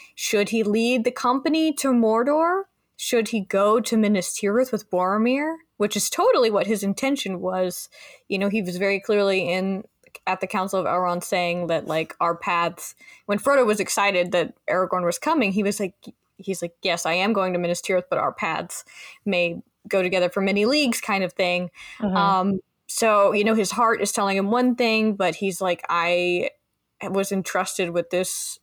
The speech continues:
Speaker 1: survival of this group. Like, what do I do? Um, but in the movies, as, almost as soon as they park their boats, he's like, "Okay, like, we gotta get ready. We're gonna go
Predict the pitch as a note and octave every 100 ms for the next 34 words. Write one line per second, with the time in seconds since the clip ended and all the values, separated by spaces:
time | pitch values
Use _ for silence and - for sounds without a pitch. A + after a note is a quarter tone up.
0 | - - F#3 F3 F3+ F#3 G#3 - A3+ -
1 | - - A3+ C#4+ A#3 - - F3+ E3+ E3+
2 | F3+ F#3 B3 D4 C4+ B3 B3 - - -
3 | - - - A3+ G#3+ G#3 F#3+ - - A#3+
4 | D4 C4+ C4 G4 C5 C#4 A#3 A3+ - G3+
5 | - - A3 D#4+ G#4 E4 - C4+ C4 G#3
6 | G3+ F#3+ F3+ - - A3 - F#3+ E3+ G3+
7 | F3 - - - - - A3+ F#3+ E3+ -
8 | G#3+ A#3 F#3+ F3+ F3 _ _ - F3+ F3+
9 | G#3 G#3 G3 - F#3 F#3 F3+ F3+ F#3+ F#3+
10 | F3+ F#3+ F#3 F#3 F3 E3+